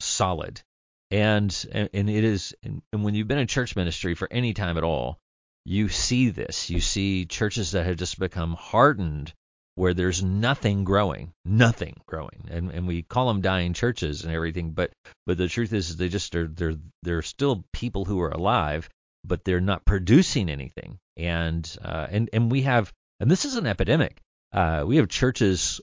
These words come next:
all over the place who nobody's ever baptized, n-, nobody ever makes a decision to follow Christ.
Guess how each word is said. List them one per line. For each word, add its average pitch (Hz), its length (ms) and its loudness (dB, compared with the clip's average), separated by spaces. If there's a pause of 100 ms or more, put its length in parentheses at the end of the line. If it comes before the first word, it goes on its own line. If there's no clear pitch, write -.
all 143 460 4
over 143 160 2
the 104 80 -4
place 82 420 -2 (120)
who 85 260 0
nobody's 113 480 2
ever 104 160 4
baptized, 76 640 -2 (540)
n-, 92 220 0
nobody 117 400 2
ever 98 220 2
makes 87 280 0
a 101 40 -4
decision 85 400 -2
to 76 40 -4
follow 78 260 0
Christ. 76 520 -4